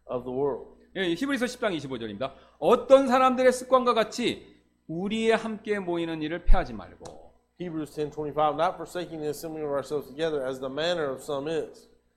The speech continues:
Speaker 2: 그러므로 우리는요, 이 세상 사람들의 습관처럼 모이는 일 패하지 말아야 된다는 것이죠.
Speaker 1: And so we shouldn't forsake the assembling of ourselves together like the people of the world do.
Speaker 2: 예, 바로 지금처럼요, 모이기를 힘써야 됩니다.
Speaker 1: Rather, we should put in the effort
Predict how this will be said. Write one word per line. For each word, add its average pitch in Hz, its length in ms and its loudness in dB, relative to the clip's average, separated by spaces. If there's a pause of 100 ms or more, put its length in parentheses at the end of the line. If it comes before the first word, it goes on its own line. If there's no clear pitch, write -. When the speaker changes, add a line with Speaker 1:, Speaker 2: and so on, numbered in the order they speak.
(220)
Speaker 2:
그러므로 220 320 2
우리는요, 165 380 -2
이 147 140 -6
세상 214 400 -6
사람들의 202 440 -6
습관처럼 170 760 -10
모이는 175 380 -6
일 175 220 -12
패하지 190 480 -10
말아야 208 320 -6
된다는 101 340 -12
것이죠. - 340 -20
Speaker 1:
And 151 60 -6
so 208 160 6
we 233 100 2
shouldn't 247 380 -2
forsake 233 440 2
the 208 100 -2
assembling 202 400 0
of 180 80 0
ourselves 170 460 0
together 175 520 0
like 156 280 -4
the 151 80 -14
people 175 360 -10
of 147 60 -10
the 143 100 -10
world 170 360 -10
do. 233 180 -10 (140)
Speaker 2:
예, 135 180 -8
바로 151 260 10
지금처럼요, 127 640 -6
모이기를 143 460 -2
힘써야 139 440 -4
됩니다. - 440 -20 (300)
Speaker 1:
Rather, 170 280 2
we 190 60 -2
should 185 280 -6
put 185 160 0
in 180 120 -2
the 170 140 -2
effort 165 540 0